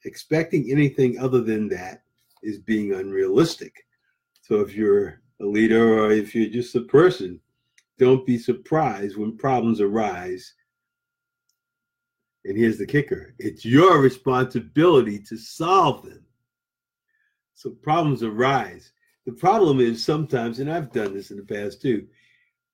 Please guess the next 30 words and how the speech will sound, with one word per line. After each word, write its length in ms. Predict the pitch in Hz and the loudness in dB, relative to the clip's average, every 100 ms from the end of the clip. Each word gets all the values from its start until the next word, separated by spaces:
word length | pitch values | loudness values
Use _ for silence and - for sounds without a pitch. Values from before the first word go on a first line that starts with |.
| _ _ - | _ _ -6
you 180 | 135 | -6
can't 320 | 131 - 202 175 | 0 6 6 6
ignore 380 | 123 131 151 | 4 4 4
problems 460 | 143 117 98 92 101 | 0 -4 -6 -10 -12
because 240 | 110 127 117 | -4 -2 0
they 140 | 120 | 2
don't 280 | 127 123 123 | 2 0 -2
go 200 | 117 113 | -2 0
away. 500 | 107 117 127 90 - _ _ _ _ _ _ _ _ - | 2 0 0 -4 -14 _ _ _ _ _ _ _ _ -18
The 60 | - | -2
thing 260 | 160 151 139 | 2 4 6
is, 300 | 135 143 127 | 6 6 4
you 140 | 120 | -2
have 180 | 117 117 | -4 -8
to 180 | 120 98 _ - | -12 -14 _ -14
address 440 | 104 113 156 190 | -14 -2 0 0
problems 600 | - - 101 95 101 101 | -2 -10 -12 -12 -14 -12
and, 200 | 110 101 98 _ _ _ | -12 -12 -16 _ _ _
and 320 | 101 107 110 110 | -10 -6 -4 4
work 320 | 131 107 - | 4 2 -2
through 200 | 175 208 | 2 4
them 300 | 120 87 87 _ _ _ _ _ _ _ - | 2 -2 -8 _ _ _ _ _ _ _ -10
and 160 | 117 - | -10 -2
figure 400 | 156 135 123 139 | 0 4 4 4
out 320 | 131 117 - - | 2 -4 -12 -20
a 100 | - | -20
solution. 680 | - 117 127 143 - 78 _ _ _ _ _ | -8 -2 0 0 -4 -16 _ _ _ _ _
And 200 | 107 104 104 | -10 -10 2
then, 600 | 190 226 147 117 113 - _ _ _ _ _ _ _ 123 | 4 6 6 4 0 -6 _ _ _ _ _ _ _ -10
uh, 400 | 117 117 113 | -4 -2 -4